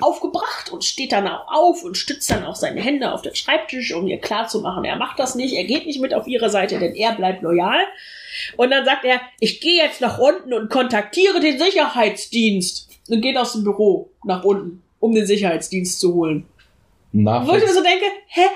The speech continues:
Speaker 1: warum hast du nicht zum Telefon gegriffen, das direkt neben dir auf dem Schreibtisch steht?“
Speaker 2: Er hatte ja Angst vor dieser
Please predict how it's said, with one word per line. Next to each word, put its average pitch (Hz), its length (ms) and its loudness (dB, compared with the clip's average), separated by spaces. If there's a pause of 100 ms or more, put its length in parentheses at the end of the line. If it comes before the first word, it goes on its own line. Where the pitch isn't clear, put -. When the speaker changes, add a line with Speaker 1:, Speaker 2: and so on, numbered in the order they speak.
Speaker 1:
warum 349 180 4
hast - 220 0
du 381 60 -2
nicht 392 220 4
zum 453 120 2
Telefon 415 460 4 (100)
gegriffen, 349 300 0
das 302 180 2
direkt 285 360 -2
neben 269 260 -2
dir 226 160 2
auf 226 60 -6
dem 233 100 -6
Schreibtisch 233 400 -2
steht?“ 190 180 4
Speaker 2:
Er 120 160 2
hatte 139 280 2
ja 123 160 4
Angst 123 400 0
vor 123 300 4
dieser 107 520 2